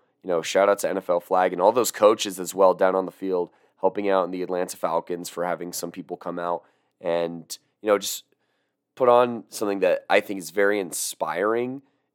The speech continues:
and makes me feel very good about where the sport is heading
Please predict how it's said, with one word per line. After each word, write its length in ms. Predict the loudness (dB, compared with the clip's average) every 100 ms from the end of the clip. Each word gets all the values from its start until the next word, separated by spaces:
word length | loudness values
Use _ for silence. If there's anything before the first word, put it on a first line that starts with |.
| -4
and 580 | 0 0 0 -2 -6 -16 _ _ _ _ _ -6
makes 240 | -4 -4
me 80 | -8
feel 220 | -4 -4
very 440 | -4 2 4 4 2
good 240 | -2 -2
about 340 | 2 2 2 2
where 200 | 0 0
the 80 |
sport 300 | -4 -6 -6
is 120 | -6 -6
heading 420 | -4 -2 -4